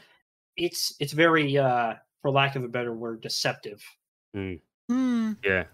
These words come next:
Speaker 2: I
Speaker 3: Yeah,
Speaker 2: agree.
Speaker 3: I've kind of, I've kind of found that a little bit myself. Yeah, absolutely.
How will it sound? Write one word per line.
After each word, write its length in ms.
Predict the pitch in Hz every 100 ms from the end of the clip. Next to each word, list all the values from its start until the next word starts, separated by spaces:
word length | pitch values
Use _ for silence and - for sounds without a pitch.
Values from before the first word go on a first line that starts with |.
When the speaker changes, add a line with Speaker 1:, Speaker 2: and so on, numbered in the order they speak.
| -
Speaker 2:
I 60 | 98
Speaker 3:
Yeah, 0 |
Speaker 2:
agree. 140 | 302
Speaker 3:
I've 200 | 285 -
kind 240 | - 311 285
of, 60 |
I've 160 | 294 285
kind 180 | 359 349
of 80 | -
found 300 | 269 220 185
that 160 | 170
a 40 | 170
little 220 | 185 160
bit 200 | 180 170
myself. 440 | 160 175 156 143
Yeah, 300 | 165 156 135 139 _ - _ _
absolutely. 640 | 220 202 - 170 156 143 131